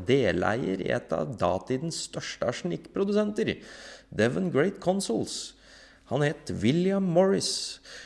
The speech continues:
og han sammenlignet offentlighetens redsel for tapetforgiftning med redselen for hekser på femten og sekstenhundretallet. Han sa at offentligheten var «bitten by witch fever», og at folk,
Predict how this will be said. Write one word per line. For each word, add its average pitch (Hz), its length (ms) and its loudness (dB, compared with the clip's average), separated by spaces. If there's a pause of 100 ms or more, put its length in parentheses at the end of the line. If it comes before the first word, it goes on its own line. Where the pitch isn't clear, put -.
(160)
og 92 100 -2
han 113 160 2
sammenlignet 107 800 0 (120)
offentlighetens 143 960 -4 (140)
redsel 151 500 -4
for 120 200 -2
tapetforgiftning 131 1120 -4 (340)
med 90 480 2 (220)
redselen 151 360 0
for 151 200 0 (100)
hekser 214 600 -2 (420)
på 117 160 2
femten 123 480 -4
og 147 80 0
sekstenhundretallet. 139 960 -2 (400)
Han 170 160 2
sa 139 220 4
at - 100 -2
offentligheten 165 720 0
var 123 180 4 (240)
«bitten 214 580 -4
by 175 200 2
witch - 560 0
fever», 196 560 2 (320)
og 120 140 4
at - 80 -10
folk, - 500 2